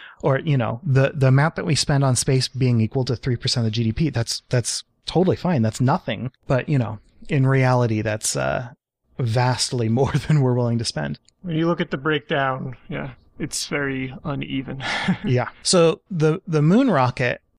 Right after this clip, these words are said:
Speaker 1: uh, was gonna be the biggest thing that anybody had ever launched. Um, nasa wasn't even sure where to launch it from.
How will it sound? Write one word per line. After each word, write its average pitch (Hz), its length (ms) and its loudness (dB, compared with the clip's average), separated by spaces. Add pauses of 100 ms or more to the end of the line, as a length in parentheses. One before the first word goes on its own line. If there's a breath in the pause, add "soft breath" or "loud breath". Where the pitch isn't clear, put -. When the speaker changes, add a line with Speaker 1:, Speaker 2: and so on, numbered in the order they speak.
(180)
Speaker 1:
uh, 127 300 2
was 127 160 2
gonna 185 160 2
be 170 100 2
the 131 100 2
biggest 160 400 0
thing 143 220 2
that 127 200 2
anybody 123 720 2 (140)
had 123 220 2
ever 127 260 2
launched. - 560 -4 (460 loud breath)
Um, 117 340 2
nasa 160 500 2
wasn't 139 540 0
even 147 300 2
sure 143 260 0
where 127 440 2
to 127 200 -4
launch 113 480 0
it - 160 -6
from. 113 580 -4